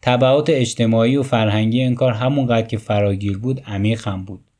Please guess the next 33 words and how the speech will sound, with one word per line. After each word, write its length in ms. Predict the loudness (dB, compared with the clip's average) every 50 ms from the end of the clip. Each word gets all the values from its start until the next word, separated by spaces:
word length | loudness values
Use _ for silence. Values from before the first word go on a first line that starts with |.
| _ _ _ 2
و 120 | 2 4
باعث 360 | 6 4 4 4 2 2 -2
تحولات 640 | -4 -2 0 2 2 4 4 4 4 4 2 2 2
اجتماعی، 680 | 2 2 2 0 0 0 0 2 2 4 2 2 2 0
سیاسی 420 | 0 0 0 0 0 0 0 0
و 80 | 2 2
علمی 400 | 2 2 0 -2 -2 0 -2 -2
شد. 200 | -2 -4 -8 -12 _ _ _ _ _ _ _ _ _ _ _
تحقیق 460 | 0 0 0 0 0 0 0 2 2
جدید 560 | 0 2 4 4 2 4 4 2 2 2 2
درباره 460 | 2 2 2 4 4 4 4 4 2
تأثیرات 520 | 2 2 2 2 2 0 0 0 2 2 0
عصبی 540 | -2 0 -2 -2 2 2 2 2 4 2 2
مطالعه 640 | 2 2 2 2 0 0 2 2 2 2 2 2 2
عمیق 340 | 2 2 2 0 0 0 -2
نشون 260 | -2 0 0 0 0
می‌ده 340 | 2 0 0 -2 -2 -4 -8 _ _ -20 -20 _ _
که 120 | -2 -2
خواننده‌ها 560 | 0 2 2 4 4 4 4 4 4 4 4 4
موقعیتایی 720 | 4 4 2 4 4 2 4 4 2 2 0 0 -2 0
که 120 | -2 -2
تو 140 | -2 -2 -2
داستان 480 | 0 2 2 2 2 2 0 2 2 4
با 80 | 2
اون 120 | 2 2 2
مواجه 420 | 0 0 0 0 0 0 0 -2
می‌شن 320 | -2 -2 0 0 0 0 0
رو 80 | -2
تو 140 | -2 -4 -4
ذهنشون 480 | 0 0 0 2 2 0 -2 0 -2 0
شبیه 320 | 0 0 -2 -2 -2 -4
سازی 340 | -4 -4 -4 -4 -4 -4 -6
می‌کنن 380 | -6 -6 -10 -14 -16 -16 -18